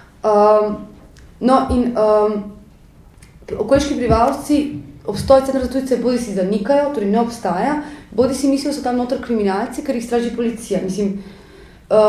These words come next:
center za tujce je v rokah, kot rečeno, že policije in ima, eh, rešetke, torej, eh, človek, ehm, le v redkih primerih uspe zbežati. To je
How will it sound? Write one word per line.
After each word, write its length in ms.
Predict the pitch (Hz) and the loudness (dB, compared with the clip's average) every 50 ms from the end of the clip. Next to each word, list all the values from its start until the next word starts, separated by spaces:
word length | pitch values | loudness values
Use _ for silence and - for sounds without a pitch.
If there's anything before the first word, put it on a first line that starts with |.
| 208 208 185 - - - - - | 6 4 2 0 -4 -10 -14 -4
center 280 | - - 262 240 233 | -2 0 0 2 0
za 80 | 233 233 | 0 0
tujce 380 | 233 240 254 247 - - 240 202 - - - - | 0 -2 -4 -4 -2 0 0 0 -2 -4 -8 -6
je 160 | 220 202 254 | -2 2 4
v 80 | 240 226 | 4 4
rokah, 280 | 214 208 202 202 202 | 4 2 0 -2 -4
kot 160 | 196 - 196 185 | -4 -6 -8 -10
rečeno, 320 | 180 - 226 214 208 202 | -8 -6 -4 -2 0 0
že 160 | 196 202 190 - | 0 0 -2 -2
policije 600 | - - 196 190 - - - - 277 302 294 294 | -2 -2 -2 -2 -2 -4 -2 0 0 2 2 0
in 200 | - 247 262 254 | 0 0 0 0
ima, 420 | - 233 226 226 226 233 233 233 - - - - - - | 0 0 0 2 2 0 0 -2 -4 -10 -14 -18 -20 -16
eh, 120 | - - 190 214 214 208 208 208 208 208 208 - - - | -6 -2 0 2 2 4 4 6 6 4 4 2 0 -2
rešetke, 680 | - 202 202 196 - 233 233 247 285 - - 247 233 | -4 -2 -2 0 2 2 2 2 2 -2 -4 -4 -2
torej, 220 | - 226 226 214 | 0 2 2 0
eh, 480 | 214 214 - - - - - - - - 202 208 196 - - - | 0 -4 -8 -14 -18 -20 -18 -8 -4 0 2 2 2 0 -2 -6
človek, 520 | - - - 226 220 220 220 220 220 220 - - - - - | -8 -2 0 0 2 2 0 -2 -4 -6 -10 -14 -16 -10 -8
ehm, 360 | - 185 202 190 185 180 170 - - - - - - - - - - - - - - - | -6 -4 -2 -2 -2 -2 -4 -6 -8 -10 -12 -16 -18 -20 -20 -20 -20 -20 -20 -20 -14 -8
le 200 | 202 214 233 233 | -2 2 4 6
v 100 | 240 233 | 6 6
redkih 280 | 233 240 233 240 - - | 6 4 2 0 -4 -10
primerih 320 | - 214 220 208 208 202 | -8 -4 -4 -4 -4 -4
uspe 300 | - 180 - - 214 202 | -6 -10 -6 -4 -2 -2
zbežati. 540 | 196 190 190 180 185 190 170 - - - - - - - - | -2 -2 -4 -4 -4 -4 -6 -6 -10 -16 -18 -10 -6 -6 -4
To 120 | - 208 | -4 -4
je 280 | 196 185 175 170 - | -4 -4 -4 -6 -6